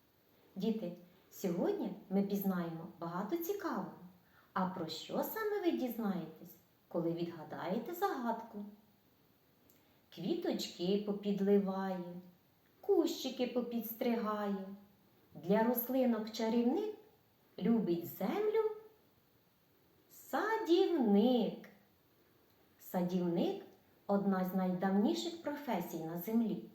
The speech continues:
Садівництво зародилось у далекому минулому, коли люди, осівши на постійному місці, відчули необхідність облаштування світу навколо себе.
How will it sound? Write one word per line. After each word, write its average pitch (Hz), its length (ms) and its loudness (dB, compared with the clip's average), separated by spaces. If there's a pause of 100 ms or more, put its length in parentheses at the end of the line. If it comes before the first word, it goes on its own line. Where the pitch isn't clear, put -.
(480)
Садівництво 180 960 -2 (320)
зародилось 185 720 2
у 165 60 -6
далекому 254 600 0
минулому, 294 640 2 (420)
коли 185 220 2
люди, 185 560 0 (320)
осівши 208 760 -2
на 202 120 4
постійному 185 760 2
місці, 226 500 -2 (400)
відчули 190 680 -2 (260)
необхідність 190 1160 -2
облаштування 196 1040 -2 (260)
світу 208 540 -4
навколо 175 540 0
себе. 160 440 -6